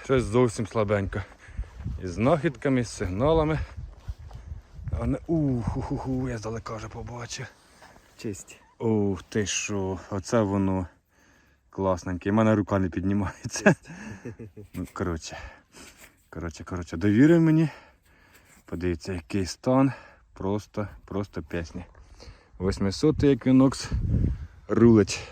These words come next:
Speaker 2: Хоч щось.
Speaker 1: Да, ну, ще тільки початок. Тому вітаю з знахідкою, а я біжу теж таке шукати. Ходимо, друзі, у нас взагалі <laughs> майже нічого.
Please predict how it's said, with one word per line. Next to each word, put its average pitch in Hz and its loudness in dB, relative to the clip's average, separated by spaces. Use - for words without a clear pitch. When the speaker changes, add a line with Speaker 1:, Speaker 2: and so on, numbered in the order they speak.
Speaker 2:
Хоч 120 -12
щось. - -14
Speaker 1:
Да, 90 6
ну, 120 4
ще 113 -4
тільки 120 -4
початок. - 4
Тому 117 2
вітаю 110 4
з - -2
знахідкою, 156 0
а 110 2
я 131 2
біжу 110 0
теж 85 -8
таке - -14
шукати. - -16
Ходимо, 131 2
друзі, 110 0
у 101 4
нас 131 2
взагалі 104 0
<laughs> - 2
майже 160 6
нічого. 156 2